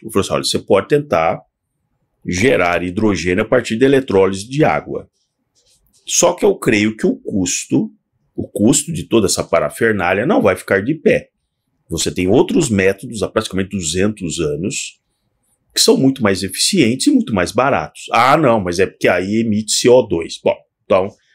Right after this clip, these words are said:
não vou nem entrar no, no mérito, mas o, a questão da termodinâmica é a questão do custo de energia. Sempre você vai ter que gastar uma quantidade de energia para produzir alguma coisa dentro de uma certa eficiência,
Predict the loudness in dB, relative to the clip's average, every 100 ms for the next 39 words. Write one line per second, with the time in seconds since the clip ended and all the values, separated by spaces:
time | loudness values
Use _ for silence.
0 | -2 0 4 4 2 0 0 2 2 0
1 | 0 2 2 -2 -10 -8 -4 -2 0 -2
2 | -2 -2 2 2 2 -2 -2 -4 -4 -2
3 | 0 2 0 -2 -4 -4 _ _ _ _
4 | _ 0 0 0 -2 2 2 2 -2 2
5 | 2 2 2 2 2 0 -2 0 2 2
6 | 2 -2 -2 -2 0 0 0 -2 -2 0
7 | -2 -2 -4 -2 -4 -6 -4 -4 -2 0
8 | 0 0 -2 0 -2 -6 _ _ _ _
9 | 0 0 0 -4 -6 -4 -2 0 0 0
10 | -2 -2 2 4 4 2 -4 -6 _ _
11 | _ _ _ _ -8 0 0 0 -2 -2
12 | -2 -2 -4 -4 -6 -4 -2 0 0 0
13 | -2 -2 -6